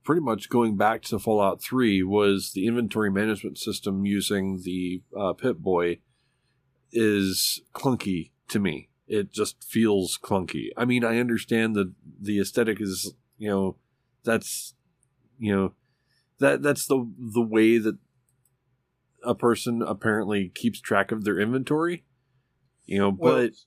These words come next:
Speaker 2: so there's
Speaker 1: it's
Speaker 2: another
Speaker 1: for
Speaker 2: thing that you probably didn't know. So you can,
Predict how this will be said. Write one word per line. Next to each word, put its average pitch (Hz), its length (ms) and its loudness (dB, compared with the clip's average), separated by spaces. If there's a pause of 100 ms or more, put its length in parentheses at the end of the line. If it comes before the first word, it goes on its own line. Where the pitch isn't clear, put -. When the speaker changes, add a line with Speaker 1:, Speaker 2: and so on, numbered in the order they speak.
(180)
Speaker 2:
so 147 320 2
there's 135 300 2
Speaker 1:
it's 135 100 4
Speaker 2:
another 127 380 4
Speaker 1:
for - 40 -18
Speaker 2:
thing 131 220 -2
that 117 120 -6
you 113 120 -2
probably 127 340 2
didn't 107 280 -4
know. 101 400 0
So 117 260 2
you 117 180 0
can, 110 420 -2